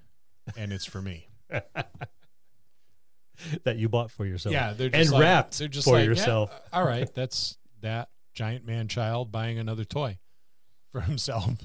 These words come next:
Speaker 1: <laughs> And that's fine. So that was great.
Speaker 2: No judgment here.
Speaker 1: No. <laughs> It was cool seeing those, those characters appear. The N P Cs in this book are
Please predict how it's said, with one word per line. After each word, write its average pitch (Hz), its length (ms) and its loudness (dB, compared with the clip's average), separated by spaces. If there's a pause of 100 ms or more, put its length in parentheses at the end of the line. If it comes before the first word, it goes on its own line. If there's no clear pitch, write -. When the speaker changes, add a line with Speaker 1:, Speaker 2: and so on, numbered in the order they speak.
(280)
Speaker 1:
<laughs> - 440 -8
And 143 140 -2
that's 147 160 -2
fine. 90 240 -12 (580)
So - 140 0
that 165 140 8
was 147 140 4
great. 117 360 0
Speaker 2:
No 113 320 6
judgment 110 460 6
here. 110 340 4
Speaker 1:
No. 123 200 -4
<laughs> 113 60 8 (1120)
It 131 80 -6
was 131 120 0
cool 160 320 4
seeing 143 360 2
those, 135 480 4 (140)
those 127 260 0
characters 123 560 0
appear. 123 540 0
The 120 200 -4
N 143 160 -2
P 151 200 -4
Cs 135 380 -2
in 123 100 -4
this 113 180 -4
book 120 500 -6 (1000)
are 101 600 -4